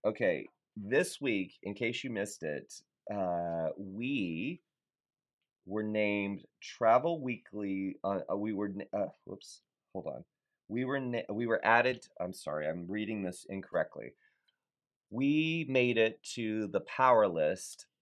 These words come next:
uh, for Travel Weekly, which is a trade publication. Uh, we made our debut. This is our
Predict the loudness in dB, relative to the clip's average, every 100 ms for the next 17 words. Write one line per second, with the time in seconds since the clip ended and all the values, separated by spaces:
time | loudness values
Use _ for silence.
0 | _ _ -4 -4 -4 -8 0 2 2 0
1 | -6 -8 -10 -10 -10 -14 _ -8 -8 -6
2 | -4 -4 -4 -10 -10 -10 -8 -6 -6 -6
3 | -8 -6 -8 -6 -6 -8 -10 -12 _ _
4 | _ -8 -2 0 2 2 2 0 -2 -10
5 | -10 -4 -2 -2 -2 -4 -4 -8 _ -8
6 | -2 0 2 4 4 2 0 0 -4 -6
7 | -6 -10 -2 -2